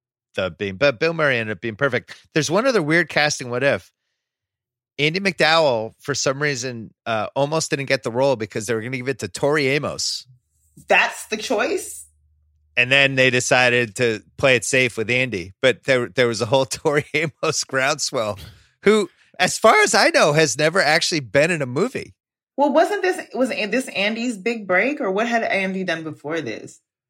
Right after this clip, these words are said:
Speaker 1: Saint Elmo's Fire.
Speaker 2: Oh, well,
Speaker 1: Um,
Speaker 2: just kidding.
Speaker 1: but that was, that was, like, eight years earlier.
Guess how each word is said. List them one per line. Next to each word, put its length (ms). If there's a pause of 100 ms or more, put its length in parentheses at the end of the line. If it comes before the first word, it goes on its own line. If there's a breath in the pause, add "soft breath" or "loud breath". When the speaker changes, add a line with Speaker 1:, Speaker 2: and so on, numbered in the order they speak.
(320)
Speaker 1:
Saint 320
Elmo's 320
Fire. 600
Speaker 2:
Oh, 420
well, 280
Speaker 1:
Um, 360
Speaker 2:
just 100
kidding. 220
Speaker 1:
but 60
that 160
was, 200
that 160
was, 180
like, 260
eight 280
years 680
earlier. 560